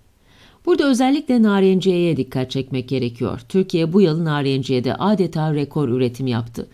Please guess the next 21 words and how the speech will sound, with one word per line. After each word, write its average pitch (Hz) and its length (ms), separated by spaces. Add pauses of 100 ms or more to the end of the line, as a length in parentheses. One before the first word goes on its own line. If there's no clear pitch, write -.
(280)
Limon, 139 360
portakal, 135 640
greyfurt, 139 560
mandalina 143 600
adeta 196 600
dalında 120 380
kaldı. 107 400 (440)
tüik 302 420
Aralık 262 360
ayında 135 360
tarla 226 320
fiyatı 180 360
olarak 117 440 (240)
portakal 214 460
için 247 300
beş 254 240
nokta 240 260
seksen 196 400
iki 185 220
T 117 240
L, 196 200